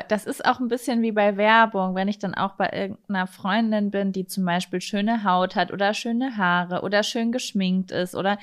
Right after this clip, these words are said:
dann irgendwas hat, was, was ich an ihr besser finde als an mir, dann finde ich es auch noch mal tausendmal interessanter zu gucken, was benutzt die für eine Creme, dass die nicht, die hat gar keine fettige Haut.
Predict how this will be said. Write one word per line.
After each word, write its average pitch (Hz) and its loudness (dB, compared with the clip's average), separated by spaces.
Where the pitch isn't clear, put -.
dann 220 6
irgendwas 262 6
hat, 233 4
was, 214 2
was 208 -2
ich - -10
an 202 4
ihr - -2
besser 269 4
finde 175 -2
als 170 0
an 170 -4
mir, 196 0
dann 185 -2
finde 220 4
ich 220 -2
es 185 -12
auch 185 -2
noch 185 0
mal 180 0
tausendmal 190 -4
interessanter 190 -2
zu - -8
gucken, - -8
was 233 -12
benutzt 240 -4
die - -6
für - 0
eine 202 6
Creme, 202 4
dass - 0
die - -8
nicht, - -6
die 220 -6
hat 277 -12
gar 339 2
keine 247 2
fettige 208 -2
Haut. 165 2